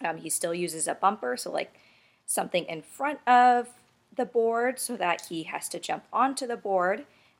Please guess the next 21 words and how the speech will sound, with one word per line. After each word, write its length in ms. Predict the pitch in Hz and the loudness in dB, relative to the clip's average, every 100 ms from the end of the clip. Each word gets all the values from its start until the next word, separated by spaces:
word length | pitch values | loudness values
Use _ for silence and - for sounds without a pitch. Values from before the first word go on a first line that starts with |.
| 180 | -2
Um, 180 | 160 | -2
make 160 | 156 156 | -2 -6
sure 160 | - 165 | -6 -8
he 80 | |
gets 220 | 151 151 - | -10 -8 2
all 440 | 160 160 165 170 - | 4 6 4 -2 -10
four 220 | 170 151 | -2 -2
paws 540 | - - 143 143 - - | -2 -8 -4 -4 -6 -8
up 140 | - - _ | -10 -10 _
there. 380 | - 73 98 - _ _ _ _ _ _ _ _ - | -2 0 0 -4 _ _ _ _ _ _ _ _ -6
And 280 | 160 156 160 | -2 -2 -2
once 400 | 170 165 - - | -4 -4 -8 -2
every 200 | 208 190 | -2 0
dog 320 | 196 175 175 - | 2 2 2 0
did 200 | 185 185 - | -4 -2 -6
their, 600 | 165 160 156 160 170 - _ _ _ - | -4 -2 -2 -2 -6 -12 _ _ _ -10
um, 380 | 170 139 135 165 _ _ _ _ _ _ _ _ | -10 -10 -14 -18 _ _ _ _ _ _ _ _
<laughs> 120 | 262 - - _ _ _ - 254 - | -6 -6 -10 _ _ _ -20 -10 0
their 200 | 180 156 | 0 2
box 380 | 202 220 - - | 2 2 2 -4
turns, 600 | 302 262 294 - - | -2 -4 -4 -8 -12